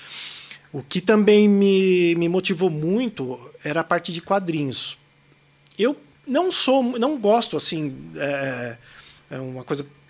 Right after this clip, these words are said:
minha, assim, não gosto muito de desenhar quadrinhos. Mas, é, eu desenho, eu cresci desenhando também Homem-Aranha. Eu comprava a revistinha do Homem-Aranha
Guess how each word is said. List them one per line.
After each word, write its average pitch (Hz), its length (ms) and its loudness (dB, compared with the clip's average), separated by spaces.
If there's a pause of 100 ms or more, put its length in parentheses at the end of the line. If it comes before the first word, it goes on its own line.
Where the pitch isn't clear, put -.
(240)
minha, 175 380 0
assim, - 160 0
não 226 140 -2
gosto 226 300 2
muito 214 160 0
de 220 80 -4
desenhar 202 220 -2
quadrinhos. 151 680 -2 (1500)
Mas, 151 560 2
é, 160 300 2
eu 160 80 2
desenho, 170 320 -2
eu 220 60 -2
cresci 180 380 -4
desenhando 226 320 -6
também 240 280 -6
Homem-Aranha. 226 560 -6
Eu 110 100 -8
comprava 120 380 -12
a - 20 -8
revistinha 143 420 -10
do 135 100 -10
Homem-Aranha 139 600 -10